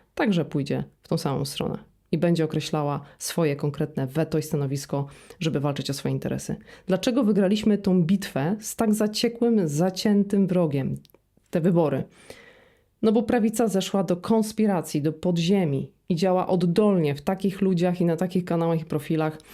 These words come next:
w socjal-, social mediach, w socjalach tak zwanych, gdzie lewacki skowyt nie sięga, gdzie nikt ich po prostu nie chce słuchać, bo ze swoimi kłamstwami się nie mogą ostać. Jedynie w, w reżimowej telewizji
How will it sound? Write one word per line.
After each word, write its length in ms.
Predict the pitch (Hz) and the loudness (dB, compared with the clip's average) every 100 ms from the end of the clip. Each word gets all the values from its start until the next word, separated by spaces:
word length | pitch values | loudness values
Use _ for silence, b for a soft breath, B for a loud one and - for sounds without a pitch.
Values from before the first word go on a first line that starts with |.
| B B B B | B B B B
w 140 | - 135 | -6 -2
socjal-, 560 | 170 165 160 156 156 | -2 0 0 0 -2
social 340 | 151 165 165 151 | -4 -2 0 0
mediach, 460 | 156 151 147 139 202 - | 0 0 -2 -6 -14 -10
w 40 | |
socjalach 560 | - 139 - 143 143 139 | -6 -4 -2 -2 -2 -4
tak 160 | 143 | -4
zwanych, 440 | 143 147 143 139 - b b | -2 0 -2 -4 -10 b b
gdzie 280 | 147 165 160 | -2 0 0
lewacki 680 | 160 160 170 202 208 - 226 233 | 0 2 2 0 -2 -2 -2 -2
skowyt 560 | - - 156 147 156 - - | -10 -4 -2 -2 -4 -4 0
nie 200 | 185 214 | 2 2
sięga, 420 | - 139 135 151 _ _ _ _ - | 0 -2 -6 -10 _ _ _ _ -2
gdzie 340 | 175 160 175 175 B - | 0 2 2 0 B 0
nikt 260 | 247 349 311 | 2 2 0
ich 80 | |
po 100 | 277 | 0
prostu 260 | 226 262 - | -2 0 2
nie 100 | 240 | 0
chce 140 | 233 | 0
słuchać, 480 | 240 220 - - - _ _ _ _ _ _ _ _ _ - | -2 -2 -2 -6 -10 _ _ _ _ _ _ _ _ _ -4
bo 200 | 185 185 | 2 2
ze 100 | 185 | 2
swoimi 380 | - 220 208 202 B B - | 2 4 4 2 B B -2
kłamstwami 420 | 185 185 220 214 | -2 0 2 2
się 120 | 214 | 4
nie 80 | 202 | 4
mogą 300 | 190 190 - | 4 2 0
ostać. 580 | 196 180 - 123 - - _ _ _ _ _ _ _ | -2 -2 -4 -4 -6 -16 _ _ _ _ _ _ _
Jedynie 380 | 175 170 202 208 | 0 4 4 4
w, 300 | 175 - - | 2 0 -2
w 40 | 175 | 0
reżimowej 440 | 175 185 190 180 | 2 2 4 2
telewizji 680 | 180 170 165 156 143 165 | 2 2 2 0 0 -2